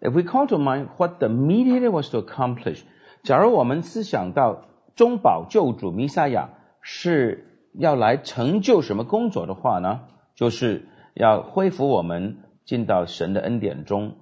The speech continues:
使我们成为神的儿女的话呢，那我们就知道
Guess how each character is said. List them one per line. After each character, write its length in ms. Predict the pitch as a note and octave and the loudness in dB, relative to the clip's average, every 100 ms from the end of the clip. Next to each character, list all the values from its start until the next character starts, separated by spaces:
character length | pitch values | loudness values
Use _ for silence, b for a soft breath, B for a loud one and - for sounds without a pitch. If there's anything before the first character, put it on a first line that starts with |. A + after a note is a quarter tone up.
| - | -10
使 140 | - | -4
我 60 | F#2+ | -2
们 140 | F#2+ | -2
成 220 | F#2+ F#2 | -6 -4
为 200 | F2 F2 | -2 -4
神 340 | F2 - D#2+ G2+ | -6 -6 -4 -4
的 100 | E2 | -4
儿 160 | D#2 F#2+ | -4 -4
女 140 | E2+ | -6
的 100 | C#2+ | -8
话 240 | - F2 | -6 -4
呢， 180 | D2+ D2+ - b b b b | -4 -10 -14 b b b b
那 140 | D#3+ | 0
我 160 | - C3 | 2 2
们 160 | E3 | 2
就 180 | F#3 F3+ | 2 0
知 180 | D#3 G3+ | 0 2
道 360 | G3+ B2 - | 4 4 0